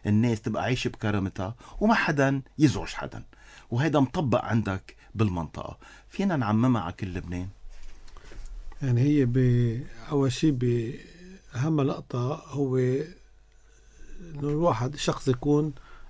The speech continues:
Speaker 2: أو المجموعة تكون معترفة بالمجموعة التانية، يعني يكون في احترام ويكون في تقدير ويكون في، آه، يعني تجنب لأي أشياء معقولة هي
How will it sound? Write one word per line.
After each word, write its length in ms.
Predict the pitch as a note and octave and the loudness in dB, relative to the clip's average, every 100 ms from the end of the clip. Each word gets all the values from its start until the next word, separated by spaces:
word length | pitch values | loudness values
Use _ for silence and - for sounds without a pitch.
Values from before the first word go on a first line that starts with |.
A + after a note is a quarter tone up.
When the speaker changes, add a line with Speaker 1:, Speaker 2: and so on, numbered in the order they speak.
| - | -6
Speaker 2:
أو 80 | C3 | -2
المجموعة 440 | C#3 B2+ D3 D#3 C#3 | 2 2 4 4 2
تكون 380 | - C#3+ C#3+ | 2 2 4
معترفة 720 | C3+ B2 D3 D3+ A#2+ C3+ C#3 - - - | 2 2 2 2 4 2 2 0 -12 -4
بالمجموعة 480 | B2+ B2 B2 C3 A2+ | 0 2 2 2 -2
التانية، 420 | - A2 G#2 F#2 - - - - - - | -4 -6 -6 -10 -16 -20 -20 -20 -20 -6
يعني 200 | A#2 A#2+ | -2 -2
يكون 240 | B2 C#3 B2+ | -2 -2 -4
في 560 | - C#3 C#3 C#3 D#3 - - | 0 2 4 2 -2 -12 -12
احترام 680 | D3+ - C3+ B2 C3+ D#3 E3+ - - - - - A#2+ | -12 0 4 4 4 2 -2 -8 -20 -20 -20 -10 -8
ويكون 300 | A#2+ B2+ B2 | -2 0 0
في 240 | - B2+ | 0 -2
تقدير 680 | B2 C3 A#2+ B2 D3 D#3 C#3+ | -4 -8 -2 0 2 0 -4
ويكون 360 | B2 - A#2 | -8 -6 -6
في، 560 | G#2+ - B2 A#2+ A#2+ C#3 | -6 -2 2 2 0 -2
آه، 520 | C3 B2 B2 A#2+ A#2+ - - - - | -4 -2 -2 -4 -6 -14 -20 -20 -6
يعني 340 | B2 A#2+ A#2 A#2 | -2 2 2 0
تجنب 540 | - A2 B2+ C#3 B2 | 0 0 2 2 0
لأي 600 | B2+ C#3+ D3 C#3 C#3 D#3+ | -2 0 2 2 -2 -6
أشياء 420 | C3 - C3 C3 B2+ | -8 -4 -2 0 -2
معقولة 480 | B2+ A#2 C3+ C3 | -4 -4 -2 2
هي 380 | B2 C#3 C3 B2 | 4 8 8 6